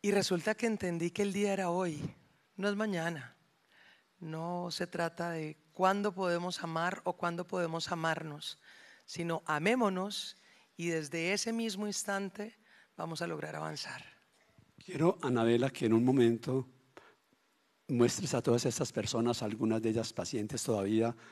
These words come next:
Speaker 2: de pronto en esa sombra, en esa oscuridad que aparece cuando da-, dan ese diagnóstico. Entonces, que les cuentes cómo fue de-, difícil para ti aceptar eso y cómo llegaste a cómo estás ahora excelente,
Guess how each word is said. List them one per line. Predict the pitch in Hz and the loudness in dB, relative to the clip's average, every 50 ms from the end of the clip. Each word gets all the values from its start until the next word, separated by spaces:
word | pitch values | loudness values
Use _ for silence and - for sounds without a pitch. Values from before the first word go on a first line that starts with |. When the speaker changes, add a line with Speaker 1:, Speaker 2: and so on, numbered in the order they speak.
| - - - - - - - _ _ | -20 -20 -20 -20 -20 -20 -20 _ _
Speaker 2:
de | - - | -8 -2
pronto | - 127 117 113 110 - 120 | 2 2 2 2 2 2 2
en | 117 | 2
esa | 117 110 - 127 117 | 2 2 0 0 0
sombra, | - - - 135 135 131 123 117 120 120 117 113 | 2 4 6 8 8 8 6 2 2 2 2 2
en | 113 113 | 2 0
esa | 113 113 - 131 | 0 0 0 -2
oscuridad | 113 - - - 123 113 110 107 107 | -2 -2 -2 -2 0 2 2 2 0
que | - - | 0 -4
aparece | 127 - - 110 104 107 104 - 123 | -4 -2 -2 0 0 0 0 0 -2
cuando | - - 120 107 101 113 110 | -4 -4 -6 -2 0 0 0
da-, | 107 101 104 110 - - | 0 0 -2 -4 -6 -4
dan | - 120 117 123 | -2 0 0 0
ese | 139 - 151 | 0 0 0
diagnóstico. | 139 143 135 135 131 127 127 - - 131 - - 143 143 - - - - - - | 2 2 2 4 2 2 2 0 -4 -4 -2 -2 -4 -4 -4 -10 -20 -20 -20 -20
Entonces, | - - - 123 - 151 139 | -12 -6 -4 -2 0 0 -2
que | - - 127 | -2 -2 -2
les | 113 113 - | -2 -2 0
cuentes | - 127 120 - 139 | 2 2 2 2 0
cómo | - - 147 143 | 2 4 4 4
fue | 143 147 143 147 | 4 4 2 2
de-, | 147 135 135 160 - - - _ | 2 0 0 0 -2 -4 -20 _
difícil | - 147 139 135 - 131 117 - 165 - | -4 -2 -2 0 0 0 2 2 0 2
para | - 135 120 120 110 | 2 2 4 4 2
ti | - 156 | 2 0
aceptar | 123 - 175 143 - - 156 | -2 -2 -2 -2 0 2 2
eso | 156 156 156 - - 160 165 - - - - - _ | 4 4 2 2 0 -2 -4 -4 -8 -20 -20 -16 _
y | - 196 - | -10 -8 0
cómo | - - 151 147 151 165 - 160 127 127 | 2 4 4 6 4 2 0 -2 -8 -4
llegaste | - 127 123 113 - - - - | 0 0 2 2 2 0 0 -2
a | 147 | -2
cómo | - - 127 | -2 0 0
estás | 123 117 - - 127 120 - | 0 0 0 -2 -2 -2 0
ahora | - 135 135 135 135 135 | 2 4 6 6 6 4
excelente, | 131 - - - 127 117 120 123 127 123 123 - 131 123 123 | 2 0 0 -2 0 4 4 4 4 4 2 2 2 2 0